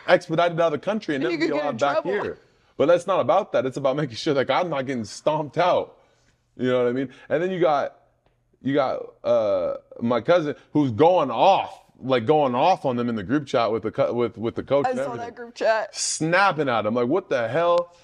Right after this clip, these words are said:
Speaker 1: Like, these are the same dudes that wanna sit at the tables and be on the P J. And,
Speaker 2: Get the
Speaker 1: like,
Speaker 2: free food,
Speaker 1: and I've,
Speaker 2: get
Speaker 1: and I've
Speaker 2: the
Speaker 1: already gone on this rant. I've gone on this rant in, in the previous podcast. We'll put the link right here. But,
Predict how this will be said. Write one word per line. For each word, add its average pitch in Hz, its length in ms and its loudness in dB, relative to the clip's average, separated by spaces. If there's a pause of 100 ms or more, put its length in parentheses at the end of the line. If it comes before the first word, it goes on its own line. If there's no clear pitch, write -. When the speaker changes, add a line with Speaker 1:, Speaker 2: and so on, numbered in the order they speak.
(140)
Speaker 1:
Like, 175 120 4
these 208 80 -2
are 196 40 2
the 170 80 2
same 190 280 -2
dudes 175 220 -2
that 156 140 2
wanna 156 200 0
sit 170 160 -4
at 147 60 -6
the 143 80 -6
tables 165 580 -2
and 143 100 -4
be 160 100 -2
on 156 120 0
the 143 80 -4
P 170 220 -6
J. 160 200 0
And, 156 100 -2
Speaker 2:
Get - 40 -20 (200)
the 175 120 4
Speaker 1:
like, 180 160 4
Speaker 2:
free 285 200 0
food, 269 460 -2
Speaker 1:
and 175 80 2
I've, 190 120 6
Speaker 2:
get 269 100 -2
Speaker 1:
and 175 80 0
I've 180 80 0
Speaker 2:
the 185 40 2
Speaker 1:
already 180 160 2
gone 156 200 2
on 135 80 0
this 107 180 -4
rant. 90 240 -4
I've 127 160 0
gone 151 180 2
on 143 80 0
this 113 180 -4
rant 104 300 0
in, 117 120 0
in 117 140 -2
the 113 60 0
previous 127 360 0
podcast. 107 680 0
We'll 113 80 -6
put 113 160 -6
the 98 80 -2
link 95 220 -4
right 85 180 -2
here. 90 200 -2
But, 95 240 -4